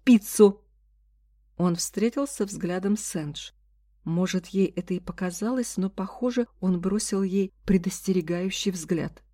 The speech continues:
«Два вечера подряд?» возразил он. «Это звучит немного». «Отличная идея», сказала Эндж. «Мне гавайскую». Олли и Уилл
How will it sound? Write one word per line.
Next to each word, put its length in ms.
«Два 460
вечера 500
подряд?» 640
возразил 540
он. 200
«Это 360
звучит 580
немного». 640
«Отличная 880
идея», 600
сказала 520
Эндж. 360
«Мне 400
гавайскую». 800
Олли 340
и 200
Уилл 420